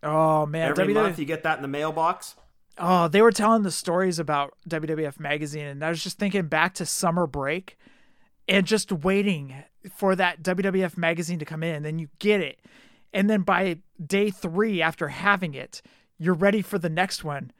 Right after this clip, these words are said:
Speaker 1: 'cause you've already read through the W W F Magazine, like, four or five times.
Speaker 2: Yeah, so then you go back to the pile of magazines you've already got.
Speaker 1: Yep.
Speaker 2: And then you're just rereading all the old ones. Oh, dude, I used to love that.
Speaker 1: Yes, check out Rumble Wheel. I'm, I'm really enjoying it. So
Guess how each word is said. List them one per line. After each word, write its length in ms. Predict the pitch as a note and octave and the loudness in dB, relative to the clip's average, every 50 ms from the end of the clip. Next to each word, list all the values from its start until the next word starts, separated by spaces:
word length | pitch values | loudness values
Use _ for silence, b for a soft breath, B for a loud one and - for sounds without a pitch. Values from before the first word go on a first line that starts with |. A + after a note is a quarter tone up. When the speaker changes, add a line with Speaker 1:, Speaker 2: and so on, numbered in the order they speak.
| b b b b b | b b b b b
Speaker 1:
'cause 160 | - G#3+ F3 E3 | -2 -2 0 0
you've 140 | G3 E3 | 2 4
already 280 | F#3+ G3+ G#3 G3 G3 F#3 | 4 4 4 4 2 0
read 260 | D#3+ F#3 F#3+ F#3 F3+ | 2 2 2 2 2
through 180 | - - F3+ E3+ | -2 -2 -2 -2
the 80 | F3 | 0
W 220 | D#3 F3 F3 E3+ F3+ | 0 0 2 2 2
W 180 | F#3 F3 F3 E3+ | 2 2 2 0
F 120 | E3 E3 - | 0 -2 -2
Magazine, 480 | D#3+ D#3 E3 E3+ F3+ D#3 D3+ D#3 D3+ C#3+ | -2 0 0 0 0 -2 -2 -4 -6 -4
like, 320 | C#3+ C#3 C#3 - - - _ | -4 -4 -6 -6 -12 -20 _
four 400 | - - - - F3 E3+ F3+ E3+ | -20 -20 -10 -2 2 4 4 4
or 40 | D#3+ | 4
five 300 | - - E3+ D#3+ D#3 - | 2 2 2 2 2 0
times. 640 | - D3+ E3 D3+ D3 D3+ C#3 - - G3 - - - b b b b | -2 -4 -4 -2 -2 -4 -6 -6 -10 -16 -16 -18 -18 b b b b
Speaker 2:
Yeah, 160 | D#3 E3+ D3+ | -2 -2 -2
so 140 | - - E3 D#3 | -2 -4 -4 -4
then 140 | F3 F3 | -4 -2
you 100 | F3+ F3+ | -2 -2
go 160 | D#3 F3+ F3+ E3+ | 0 0 -2 2
back 220 | E3+ E3 E3+ F3 | 4 4 2 4
to 80 | - F3+ | 2 -2
the 100 | D3+ - | -4 -4
pile 440 | - - F3 D#3+ D#3+ D#3+ D#3+ D3 C3+ | -2 4 4 4 6 6 4 2 0
of 120 | B2+ C3+ | -2 -4
magazines 560 | C#3+ C#3+ D3 D3+ D3 D#3 C#3 D3 C#3+ C3+ C3 | -2 -2 -2 -2 -4 -6 -6 -6 -8 -8 -6
you've 140 | C3+ C3+ C3 | -6 -4 -2
already 320 | B2+ B2+ C3+ C#3+ D3 D3+ C#3 | -2 -2 -2 -2 -2 -4 -4
got. 380 | B2 A#2+ G#2+ G2+ G#2+ - - - _ - _ - - | -4 -4 -4 -4 -4 -6 -12 -20 _ -20 _ -18 -14
Speaker 1:
Yep. 300 | D#3+ D3+ D#3+ D#3+ E3+ F#3 - | -8 -2 2 2 2 2 2
Speaker 2:
And 120 | D3 D3 | -2 -2
then 140 | D3 D3 D3 | -2 -2 -4
you're 80 | D3 C#3 | -4 -4
just 180 | C#3 C3+ B2 | -6 -6 -6
rereading 480 | A#2+ D3 D#3+ C#3+ C#3 D3+ D3+ D#3 D3+ D3 | -6 -6 -6 -4 -2 -4 -4 -4 -6 -4
all 140 | C#3+ C#3 C3 | -4 -4 -4
the 60 | B2+ | -4
old 300 | - A#2 B2+ C#3 D3 D3 | -4 -2 -2 -2 -2 -2
ones. 300 | D#3 D#3 D#3 E3 D#3 E3 | -2 -4 -4 -4 -6 -4
Oh, 240 | - D3+ C#3 C3 A#2+ | -2 0 0 0 0
dude, 280 | A#2+ - B2 B2 A#2+ A#2+ | -2 -2 -2 -2 -2 -2
I 80 | A#2+ | -2
used 220 | B2+ B2+ B2 B2 - | -4 -4 -6 -8 -8
to 60 | A#2+ | -8
love 280 | G#2+ G#2+ G#2 G2 F#2 F#2 | -8 -4 -4 -6 -6 -6
that. 320 | G2 F#2+ F#2+ F#2 - - _ _ B B B B B B F#3 B | -10 -10 -10 -10 -12 -18 _ _ B B B B B B -18 B
Speaker 1:
Yes, 320 | - F#3 G#3 F#3 D#3+ - - | 2 4 4 4 4 0 -4
check 220 | - B3+ C4 - | 0 0 4 6
out 200 | E4 D#4+ A#3 F3 | 6 4 6 6
Rumble 260 | F#3+ A#3+ B3+ B3 A3 | 4 4 4 4 0
Wheel. 200 | F3+ D#3+ D#3 C#3+ C#3+ | 0 0 -4 -4 -4
I'm, 140 | D3+ E3 E3+ | -2 0 0
I'm 340 | F3 F#3 F3+ E3+ D#3 C#3 C#3+ | 0 0 -2 -4 -6 -6 -4
really 320 | D#3 G3+ C#4 D#4 D4 B3 G3 | -2 0 0 0 0 0 -2
enjoying 480 | D#3+ C#3+ - E3+ F3 F3+ F3 D#3+ C#3 | -4 -4 -4 -2 0 0 -2 -4 -8
it. 200 | C3 - - - | -10 -14 -14 -12
So 340 | - - D#3 C#3+ C3+ C3 | -8 -6 -4 -4 -4 -6